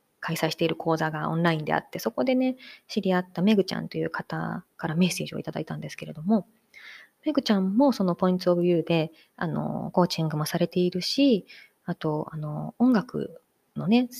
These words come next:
あの、ピアノの先生とか、あの、音楽に携わるお仕事もされていたり、あの、あと、スタンドエフエムっていう、まあ、ポッドキャストみたいな、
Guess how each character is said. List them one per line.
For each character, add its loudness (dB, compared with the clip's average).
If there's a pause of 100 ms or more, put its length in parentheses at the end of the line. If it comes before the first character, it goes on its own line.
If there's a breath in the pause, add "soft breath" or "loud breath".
(160)
あ -6
の、 -8
ピ 2
ア 6
ノ 2
の -2
先 -2
生 -2
と -10
か、 0 (440 loud breath)
あ -8
の、 -6
音 0
楽 -6
に -8
携 -2
わ 0
る -4
お -4
仕 -2
事 -6
も -6
さ -6
れ -4
て -4
い -2
た 0
り、 2 (800 soft breath)
あ -8
の、 -10 (420)
あ -4
と、 -12
ス -4
タ 4
ン 2
ド 4
エ 6
フ 4
エ 2
ム -4
っ -14
て -8
い -4
う、 4
ま -2
あ、 -4
ポ -2
ッ 0
ド 2
キ 2
ャ 0
ス -6
ト -2
み -2
た -4
い -2
な、 -6